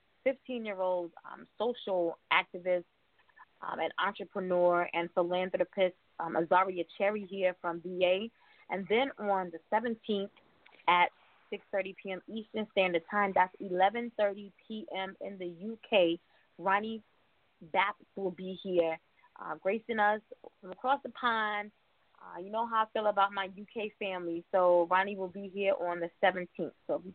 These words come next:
can't make them all, please do not miss them all. Again, big ups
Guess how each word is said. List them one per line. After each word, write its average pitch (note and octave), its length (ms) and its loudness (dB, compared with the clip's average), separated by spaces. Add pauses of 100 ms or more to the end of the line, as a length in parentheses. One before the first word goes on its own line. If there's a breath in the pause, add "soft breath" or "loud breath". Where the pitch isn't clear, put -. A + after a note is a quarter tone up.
can't G#3+ 240 2
make F#3+ 220 2
them G3 140 0
all, F#3+ 300 6 (460)
please A#3 320 0 (100)
do G3+ 60 -10
not F3+ 320 2 (180)
miss F3 240 0 (120)
them F3+ 140 0
all. D#3+ 320 4
Again, G3+ 460 0
big F#3+ 180 0
ups F3+ 160 6